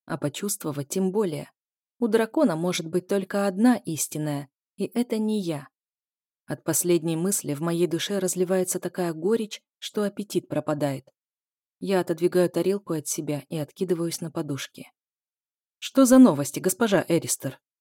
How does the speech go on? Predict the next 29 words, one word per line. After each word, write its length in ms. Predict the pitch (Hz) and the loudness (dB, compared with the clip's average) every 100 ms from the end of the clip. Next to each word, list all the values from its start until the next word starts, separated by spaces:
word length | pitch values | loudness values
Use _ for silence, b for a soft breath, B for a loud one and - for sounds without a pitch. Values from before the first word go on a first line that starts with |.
| _ _ | _ _
тут 180 | 196 185 | -4 -2
же 80 | |
замечает 540 | 151 156 151 175 170 151 | -2 -2 -4 -2 -4 -2
Вэл. 300 | 151 135 127 _ _ _ _ _ _ - | -4 -4 -6 _ _ _ _ _ _ -2
"Вы 140 | 175 | 2
должны 440 | 175 180 185 196 | 6 4 4 2
всё 280 | 180 - 185 | 0 2 4
съесть 440 | 160 175 180 226 180 | 4 2 2 0 0
до 80 | |
последней 480 | 170 - - 196 208 | 0 0 2 2 0
крошки. 540 | 208 247 185 - 131 131 _ _ | 0 0 0 -4 -10 -14 _ _
Это 240 | 175 180 214 | 0 2 2
распоряжение 640 | 208 226 233 196 190 190 | 2 2 4 4 2 2
целителя. 640 | - 240 170 - 143 135 - _ _ _ | 0 0 0 -2 -6 -6 -10 _ _ _
Завтра 440 | - 139 185 - 165 | -4 2 2 2 0
у 60 | |
вас 200 | 151 160 | 0 0
первое 340 | - 170 165 165 | 0 0 2 2
занятие 400 | 165 170 175 175 | 0 -2 0 0
с 100 | - | 0
адептами, 600 | 170 190 214 147 139 127 | 0 -2 -2 -2 -2 -2
и 140 | 175 | -2
мне 260 | 170 180 254 | 0 4 4
нужен 300 | 175 143 147 | 4 0 -4
здоровый 520 | 135 180 190 226 147 | 0 2 2 0 -2
и 140 | - | -4
сильный 400 | 175 - 262 208 | -6 0 4 4
мастер 400 | 151 180 - 220 | 2 -4 -4 -2
иллюзий. 560 | 226 233 165 131 127 127 | 0 2 2 0 -6 -8